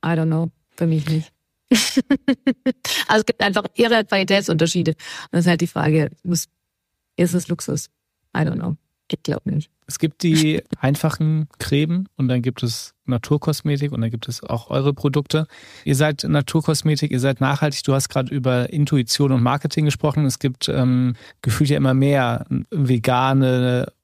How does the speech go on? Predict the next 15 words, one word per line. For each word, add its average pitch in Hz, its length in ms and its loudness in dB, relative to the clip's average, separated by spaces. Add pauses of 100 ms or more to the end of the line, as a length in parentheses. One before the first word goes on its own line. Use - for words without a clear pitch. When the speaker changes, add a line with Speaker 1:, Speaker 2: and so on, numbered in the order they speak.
(100)
Speaker 2:
Naturkosmetikprodukte. 127 1900 0
Ähm, 120 540 2
steckt - 300 -2
da 147 60 4
auch 131 120 0
immer 143 420 0
das 139 240 0
drin, 143 480 2
was 127 240 0
versprochen 131 460 0
wird, 196 140 0
oder 135 400 2
ist - 200 -4
das 123 200 0
dann - 380 -2